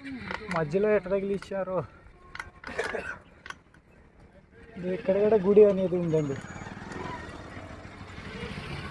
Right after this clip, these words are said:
హాయ్ బ్రో. మరి ఈ గుడి కథ ఏంటో వాళ్ళని అడిగి కనుక్కుందాం ఎవరినన్నా. కొండల్లో వెళ్తున్నానండి, ఈ మిర్రర్లు అయితే కనిపించాయి కదా, ఇదిగో అక్కడైతే గుడి ఉంది, చిన్న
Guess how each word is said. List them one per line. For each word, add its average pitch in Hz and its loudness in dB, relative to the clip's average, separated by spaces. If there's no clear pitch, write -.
హాయ్ 214 12
బ్రో. 214 12
మరి 214 10
ఈ - 10
గుడి 220 12
కథ 233 12
ఏంటో 233 12
వాళ్ళని 208 12
అడిగి 208 10
కనుక్కుందాం 208 10
ఎవరినన్నా. 185 0
కొండల్లో 185 8
వెళ్తున్నానండి, 190 12
ఈ 170 -2
మిర్రర్లు 165 12
అయితే 208 12
కనిపించాయి 190 12
కదా, 175 12
ఇదిగో 214 10
అక్కడైతే 175 12
గుడి 233 12
ఉంది, 165 12
చిన్న 180 10